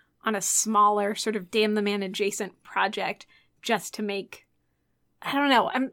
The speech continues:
I'm trying to think about how to explain this, 'cause it's not just about money. I mean, it's, it's about what we're talking about. It's about scope. It's about, like, what your expectations are for how much work goes into the game.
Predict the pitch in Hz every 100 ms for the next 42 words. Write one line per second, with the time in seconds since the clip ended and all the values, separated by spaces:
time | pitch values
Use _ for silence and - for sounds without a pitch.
0 | _ - 226 - 311 302 262 233 214 190
1 | 233 214 208 226 220 185 - 214 226 311
2 | 339 - 240 254 - 214 - 214 240 214
3 | - 269 311 311 - - 311 302 277 247
4 | 269 269 320 269 - - 202 214 226 -
5 | - 214 - - _ - - - 214 220
6 | - 220 214 240 247 254 - 220 - 214
7 | - 214 220 208 - 208 208 - 190 -
8 | 208 202 190 202 196 _ - 208 196 -
9 | 208 196 - 185 208 _ _ _ _ 208
10 | 175 - 117